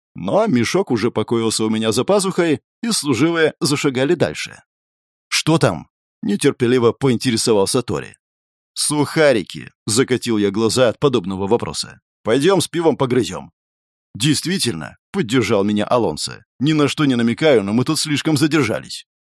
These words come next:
"Ага", поддакнул Эхард. "Того и гляди, припашут". Работать ни у кого желания не возникло, поэтому мы все быстрым шагом покинули портовую зону. Уже в относительной безопасности и вдали от лишних глаз я достал мешок,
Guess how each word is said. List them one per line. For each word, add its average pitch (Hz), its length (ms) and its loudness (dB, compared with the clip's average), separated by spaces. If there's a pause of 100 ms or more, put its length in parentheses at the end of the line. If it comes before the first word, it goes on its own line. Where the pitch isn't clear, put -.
(140)
"Ага", 151 480 0 (240)
поддакнул 123 560 -2
Эхард. 120 380 0 (260)
"Того 180 220 4
и 214 80 2
гляди, 170 300 -2
припашут". 170 640 0 (800)
Работать 180 720 0
ни 135 160 2
у 240 120 -2
кого 165 300 0
желания 110 480 0
не 101 100 0
возникло, 69 680 -8 (160)
поэтому 151 480 2
мы 110 220 0
все 196 300 0
быстрым 110 460 -2
шагом 131 440 0 (180)
покинули 120 460 0
портовую 113 520 -2
зону. 64 360 -8 (600)
Уже 190 440 2
в 131 80 2
относительной 127 580 -2
безопасности 113 760 0
и 101 100 -2
вдали 113 320 0
от 135 160 0
лишних 117 360 -2
глаз 131 400 0 (140)
я - 140 2
достал 123 380 2
мешок, 117 440 -2